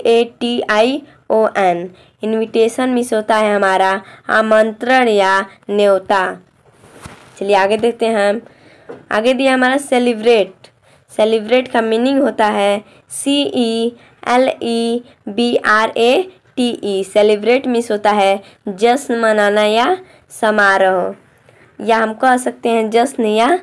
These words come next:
समारोह। चलिए आगे देखते हैं इनवाइट, इनवाइट का होता है आई एन वी आई टी ई, इनवाइट मतलब होता है हमारा आमंत्रित करना। और दिया हमारा आगे पेपर,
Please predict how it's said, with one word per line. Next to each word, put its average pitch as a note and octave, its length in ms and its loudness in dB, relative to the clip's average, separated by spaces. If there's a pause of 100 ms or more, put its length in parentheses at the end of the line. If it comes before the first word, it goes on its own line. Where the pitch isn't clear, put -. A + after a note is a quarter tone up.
(240)
समारोह। F#3 720 0 (500)
चलिए G#3 140 0
आगे F#3+ 180 0
देखते A3+ 300 -4
हैं A3+ 260 0
इनवाइट, A3 720 -2 (720)
इनवाइट G#3+ 440 0
का B3+ 140 -2
होता A#3 260 0
है G3+ 200 2 (100)
आई A#3 340 2
एन A3 360 2 (280)
वी A3+ 260 -2 (120)
आई A#3+ 380 2 (300)
टी A#3+ 160 -2
ई, F3+ 400 -4 (260)
इनवाइट G#3 500 0
मतलब G#3+ 340 0
होता G3 240 0
है G3 140 0
हमारा G3 380 -2 (400)
आमंत्रित G3+ 800 -2
करना। E3+ 420 -2 (1500)
और G3 140 2
दिया G#3+ 280 0
हमारा G#3 260 2
आगे G#3+ 280 0 (420)
पेपर, G#3 580 2